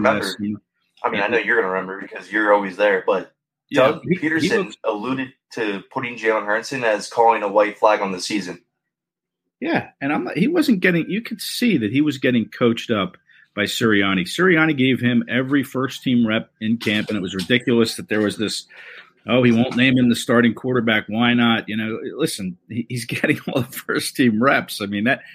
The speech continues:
Speaker 2: that to me, without saying it, is he's your starting quarterback. And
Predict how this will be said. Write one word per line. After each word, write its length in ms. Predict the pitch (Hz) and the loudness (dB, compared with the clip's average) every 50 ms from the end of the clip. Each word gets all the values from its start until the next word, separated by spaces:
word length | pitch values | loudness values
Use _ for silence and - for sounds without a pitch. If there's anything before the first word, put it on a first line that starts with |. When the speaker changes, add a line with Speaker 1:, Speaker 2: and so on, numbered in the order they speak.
| - _ - | -16 _ 0
Speaker 2:
that 260 | 123 147 170 - - | 2 2 2 2 0
to 80 | - 135 | -2 -2
me, 300 | 131 143 175 185 160 135 | 0 2 4 4 4 4
without 320 | 120 113 120 123 131 123 | 4 4 4 4 2 2
saying 260 | - - 165 175 156 123 | 2 2 2 4 4 4
it, 160 | 120 117 - - | 4 4 2 2
is 240 | 127 123 127 120 - | 2 2 2 2 0
he's 200 | 120 131 139 120 | 0 0 0 0
your 100 | 120 104 | -4 -6
starting 380 | - - 135 123 117 113 110 | -4 -2 0 2 2 2 0
quarterback. 600 | 92 - - 208 240 127 90 92 85 85 85 - | -2 -2 -2 -2 -2 -2 -2 -2 -4 -4 -4 -6
And 160 | 107 98 92 | -6 -8 -8